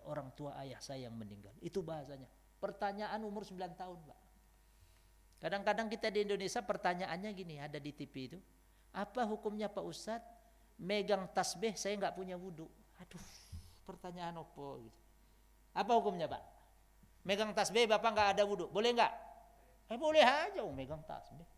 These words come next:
Yang nggak boleh, Bapak, sholat nggak ada wudhu atau tawaf, benar kan? Eh, pertanyaan lucu kan, Pak? Apa, Anda di T V, Pak?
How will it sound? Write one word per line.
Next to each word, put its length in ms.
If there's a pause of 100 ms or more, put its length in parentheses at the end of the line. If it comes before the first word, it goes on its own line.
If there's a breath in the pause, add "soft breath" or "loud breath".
(600)
Yang 160
nggak 160
boleh, 240
Bapak, 320
sholat 260
nggak 220
ada 80
wudhu 400 (160)
atau 240
tawaf, 500
benar 220
kan? 140 (340 loud breath)
Eh, 160
pertanyaan 480
lucu 300
kan, 160
Pak? 260
Apa, 540
Anda 340
di 80
T 160
V, 160
Pak? 160